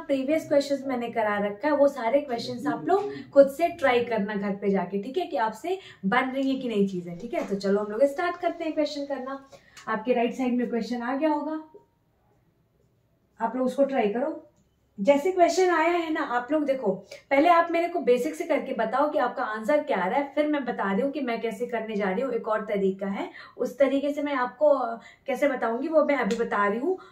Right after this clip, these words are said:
आप उस तरीके से भी कैसे, अ, solve कर सकते हो, approach कर सकते हो examination में,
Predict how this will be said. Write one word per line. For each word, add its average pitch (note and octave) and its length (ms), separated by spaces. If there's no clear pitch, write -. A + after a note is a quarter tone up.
आप A3+ 160
उस C4+ 160
तरीके C#4+ 280
से D4+ 100
भी D4+ 100
कैसे, C#4 400
अ, A#3 180
solve C4 280
कर C#4 160
सकते A#3+ 300
हो, C4+ 60
approach C4 340
कर A#3+ 140
सकते A3+ 320
हो A3+ 60
examination G#3 680
में, F4+ 140